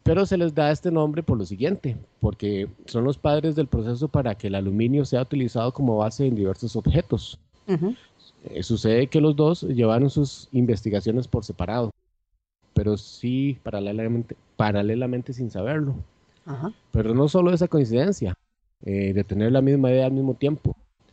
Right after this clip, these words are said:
Speaker 1: eh, se presenta en su historia. También ambos nacieron en el año mil ochocientos sesenta y tres, o sea, ya iniciamos con, con lo primero, ¿verdad?
Speaker 2: Sí.
Speaker 1: Mil ochocientos sesenta y tres,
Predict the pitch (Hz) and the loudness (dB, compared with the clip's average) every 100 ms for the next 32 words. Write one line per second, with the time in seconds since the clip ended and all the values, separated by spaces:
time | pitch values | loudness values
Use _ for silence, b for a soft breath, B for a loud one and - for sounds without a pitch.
0 | _ - 92 95 92 90 90 104 104 123 | _ -10 -4 -2 -2 -2 -2 -2 0 0
1 | 104 - 127 131 107 95 101 117 - 107 | -2 -2 0 0 -2 -2 0 0 0 0
2 | 131 156 156 120 135 139 156 - - 117 | 4 4 4 2 2 4 2 -2 -6 -4
3 | 107 101 127 147 135 131 139 - 117 117 | -2 0 2 4 4 4 2 2 2 0
4 | 120 127 120 113 98 73 90 95 90 - | 0 -4 -2 -2 -2 -6 -2 -4 -4 -12
5 | - 90 82 - b b b b b b | -8 -6 -6 -10 b b b b b b
6 | b _ - 95 113 127 120 127 139 139 | b _ -6 0 4 4 4 4 2 2
7 | 123 104 92 87 95 92 92 95 98 90 | 0 2 0 0 0 0 0 0 0 0
8 | 82 82 98 90 104 120 143 123 123 131 | -2 -4 -6 -4 0 2 2 0 -2 -2
9 | 135 120 107 101 95 - 143 196 - | -4 -2 -2 -2 -4 0 0 0 -6